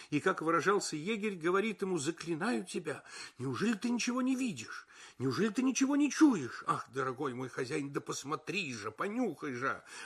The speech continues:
Ах, хозяин, иди же, подойди же сюда!" И тычется мордой в колено старика, крадётся к трупу, поминутно оглядываясь, словно спрашивая: "Следуешь ли ты за мной?"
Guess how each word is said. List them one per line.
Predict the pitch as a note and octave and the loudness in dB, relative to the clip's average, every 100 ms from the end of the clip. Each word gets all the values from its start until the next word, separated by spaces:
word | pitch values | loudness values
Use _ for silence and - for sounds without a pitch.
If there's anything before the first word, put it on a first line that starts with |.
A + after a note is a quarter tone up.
| - | -2
Ах, | D3 B2+ | 0 0
хозяин, | - C#3 A2 D#3 B2 C3 D3 | -2 -4 0 0 0 0 0
иди | C3 D3+ F3+ C#3+ | -2 -4 -2 -2
же, | B2 | -2
подойди | E3 F3+ G#3+ G#3 C#4+ C#4 | 0 4 4 4 6 6
же | A3 | 6
сюда!" | - G#3+ F#3+ D#3+ A2 - - - | 4 4 6 6 4 -6 -10 -8
И | D#3+ | -4
тычется | G#3 - D3+ - C#3+ | -4 -4 -6 -6 -2
мордой | D3 F3+ C#3+ C3 | 2 2 2 -2
в | - | -2
колено | C#3 D3+ A#2+ | 0 2 0
старика, | - - A#2 A#2+ F#3+ F#3 | -4 -6 -8 0 4 4
крадётся | - C3+ D3 G3+ - - D3+ | 2 -2 4 4 4 -2 -8
к | |
трупу, | - D#3+ A3+ F#3 E3+ | -6 -2 0 -2 -6
поминутно | E3 E3+ G3+ F#3+ E3+ | -2 2 2 2 -2
оглядываясь, | D#3 E3 A3+ G3+ G3 F#3 | -2 2 2 4 2 0
словно | - F3 F#3 F3 | -2 0 0 0
спрашивая: | - - E3+ C#3 D3+ C#3+ C3 A2 - - | -2 6 6 6 2 2 2 -2 -10 -10
"Следуешь | - - B2+ B3 B3+ A#3 F3 D#3+ | -6 0 6 6 6 2 -2 -6
ли | |
ты | D3 D3+ | -6 -6
за | B2 C3+ | -4 0
мной?" | E3 G3+ C#3 | 6 6 4